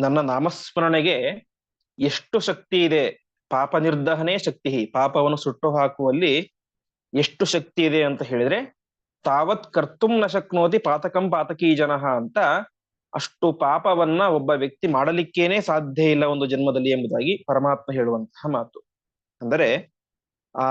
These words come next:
ಪರಮಾತ್ಮನ ನಾಮಸ್ಮರಣೆಯನ್ನು ಶ್ರದ್ಧೆಯಿಂದ, ಅದರ ಅರ್ಥವನ್ನು ತಿಳಿದುಕೊಂಡು ಮತ್ತು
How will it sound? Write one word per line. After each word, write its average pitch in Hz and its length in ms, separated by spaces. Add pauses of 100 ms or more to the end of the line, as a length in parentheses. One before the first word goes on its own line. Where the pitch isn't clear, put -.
ಪರಮಾತ್ಮನ 143 720
ನಾಮಸ್ಮರಣೆಯನ್ನು 135 920
ಶ್ರದ್ಧೆಯಿಂದ, 135 720 (1800)
ಅದರ 165 280
ಅರ್ಥವನ್ನು 156 720 (400)
ತಿಳಿದುಕೊಂಡು 160 640 (1400)
ಮತ್ತು 156 280